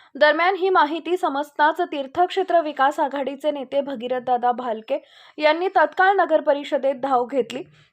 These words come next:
त्यांच्यासोबत मनसे नेते दिलीप बापू धोत्रे, सामाजिक कार्यकर्ते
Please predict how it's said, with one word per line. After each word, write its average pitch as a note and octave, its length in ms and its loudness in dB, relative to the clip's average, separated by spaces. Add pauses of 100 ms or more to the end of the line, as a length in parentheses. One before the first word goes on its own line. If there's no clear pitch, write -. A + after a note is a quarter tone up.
त्यांच्यासोबत F#4 600 2
मनसे E4 440 2
नेते E4+ 260 -2
दिलीप C#4+ 280 -6
बापू C#4 340 0
धोत्रे, C4 380 0
सामाजिक C4 560 -2
कार्यकर्ते C#4 640 -2